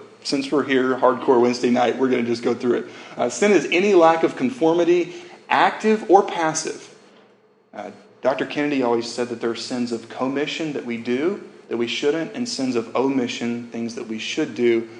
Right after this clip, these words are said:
but we don't, to the moral law of God. This may be a matter of act, thought, or inner disposition. And this is a great point, because a lot of people think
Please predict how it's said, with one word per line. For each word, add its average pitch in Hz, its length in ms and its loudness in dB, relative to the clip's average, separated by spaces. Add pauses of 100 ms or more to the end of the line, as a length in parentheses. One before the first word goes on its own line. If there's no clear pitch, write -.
(140)
but 98 160 -4
we 107 120 -6
don't, 107 380 -6 (460)
to 185 160 2
the 185 80 8
moral 147 300 4
law 117 180 2
of 117 100 -4
God. 107 380 0 (100)
This 139 220 -2
may 143 180 2
be 202 140 0
a 185 40 2
matter 147 340 2
of 123 180 -4
act, 131 400 -2 (160)
thought, 139 520 2
or 120 220 -2
inner 127 260 -4
disposition. 117 840 -4 (520)
And 104 160 -10
this 117 200 -2
is 120 120 -4
a 110 60 -6
great 135 480 -8
point, 143 340 -4
because - 220 -10
a 98 60 -10
lot 185 500 -10
of 196 140 -12
people 160 320 -8
think 139 580 -8